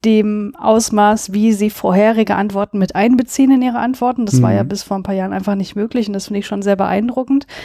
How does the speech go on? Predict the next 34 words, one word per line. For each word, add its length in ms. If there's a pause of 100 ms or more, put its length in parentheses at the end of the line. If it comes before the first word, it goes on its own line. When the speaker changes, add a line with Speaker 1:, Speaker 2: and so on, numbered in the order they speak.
(380)
Speaker 1:
Und 80
gleichzeitig 520
glaube 280
ich 140
aber, 180
dass 240
wir 300 (100)
in 140
Bezug 320
auf 180
ganz 240
spezifische 1160 (160)
Large 380
Language 380
Models 480 (600)
ein 180
Gespür 380
dafür 260
entwickeln, 500
ist 200
das 160
Chat 220
G 120
P 100
T 200
oder 200
ist 140
das 160
ein 100
Mensch? 480
Speaker 2:
Mhm. 320
Speaker 1:
Ich 120
glaube, 280
so 240